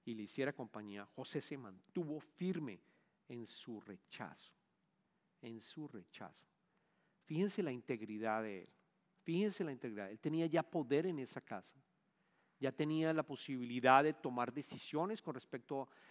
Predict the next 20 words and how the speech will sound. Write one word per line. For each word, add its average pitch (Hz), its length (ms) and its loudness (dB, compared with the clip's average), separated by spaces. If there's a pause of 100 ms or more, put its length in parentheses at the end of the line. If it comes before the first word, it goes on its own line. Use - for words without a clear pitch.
(180)
a 127 120 6
la, 117 120 4
a 127 140 0
la, 120 140 2
los 127 220 -8
alimentos 131 480 -4
que - 100 -18
iban 113 160 -8
a 113 80 -6
tener. 95 340 -14 (840)
Y 160 80 -4
le 127 120 2
responde, 143 720 -4 (480)
"¿Cómo 139 280 -8
puedo 147 280 0
ofender 101 800 -8 (1700)
al, 95 340 -8
a 110 100 -14
mi 104 160 -12
Dios? 101 480 -12